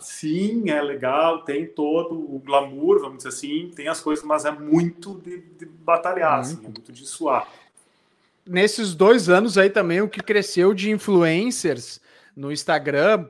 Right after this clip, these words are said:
Speaker 2: principalmente com, com comédia, né? Com, com
Speaker 1: Sim.
Speaker 2: coisas, com conteúdos engraçados, porque isso interteu as,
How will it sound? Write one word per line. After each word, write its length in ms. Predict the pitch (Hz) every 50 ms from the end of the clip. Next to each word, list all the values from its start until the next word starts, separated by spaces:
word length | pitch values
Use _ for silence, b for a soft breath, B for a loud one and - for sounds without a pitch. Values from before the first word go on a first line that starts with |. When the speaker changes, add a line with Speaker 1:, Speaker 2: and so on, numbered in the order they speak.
| - _
Speaker 2:
principalmente 720 | - 196 226 247 - - 262 233 202 196 202 220 214 - -
com, 1300 | - 226 220 214 208 208 208 202 202 202 196 196 190 185 185 180 175 175 170 165 160 156 147 143 135 -
com 160 | _ 165 165 160
comédia, 720 | - 185 180 160 151 147 160 202 247 240 180 143 151 131
né? 340 | 123 123 131 151 165 170 160
Com, 520 | - - 135 131 127 127 127 120 120 120 b b b b b b b
com 100 | 175 170
Speaker 1:
Sim. 80 | 147
Speaker 2:
coisas, 320 | 269 262 277 240 240 220 -
com 160 | - - 214 202
conteúdos 680 | 220 226 240 240 247 226 226 247 269 262 285 240 202
engraçados, 920 | 247 247 220 240 233 220 - - - 190 190 214 240 208 175 151 - - - B B B B B
porque 280 | B 190 175 - 226 226 220
isso 400 | 214 220 262 254 262 - 285 262 254 - _ _
interteu 800 | 247 254 294 302 320 320 277 277 - - _ 269 254 277 320 320
as, 200 | 285 262 220 190